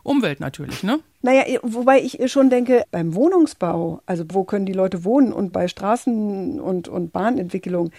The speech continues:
Speaker 2: das könnte ich mir schon vorstellen, wenn es ein Bundesland wäre, dass man da zügiger, zielgerichteter vorankommen könnte und beide Seiten davon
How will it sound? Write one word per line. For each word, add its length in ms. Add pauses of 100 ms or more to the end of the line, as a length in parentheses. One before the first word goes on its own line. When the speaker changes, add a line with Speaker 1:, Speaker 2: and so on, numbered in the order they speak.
(280)
Speaker 2:
das 240
könnte 220
ich 60
mir 100
schon 220
vorstellen, 440
wenn 140
es 100
ein 300
Bundesland 560
wäre, 340 (300)
dass 180
man 220
da 360 (440)
zügiger, 920 (360)
zielgerichteter 1200 (220)
vorankommen 840
könnte 540 (580)
und 220 (100)
beide 240
Seiten 300
davon 480